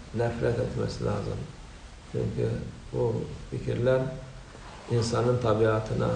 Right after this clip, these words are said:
Allahın əmrlərinə qarşıdır. Allahın Azze və Cəllə insanın təbiatını, e,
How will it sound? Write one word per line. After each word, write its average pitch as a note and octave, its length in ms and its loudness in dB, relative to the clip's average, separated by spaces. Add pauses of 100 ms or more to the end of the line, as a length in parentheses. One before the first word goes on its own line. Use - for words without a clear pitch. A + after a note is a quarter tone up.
(1400)
Allahın A2+ 440 0
əmrlərinə A2+ 680 2
qarşıdır. A2+ 540 0 (120)
Allahın A2 460 2 (420)
Azze G#2+ 240 0
və A2 120 2
Cəllə A#2+ 320 2
insanın A2+ 360 0
təbiatını, A2+ 680 4 (1400)
e, - 80 -6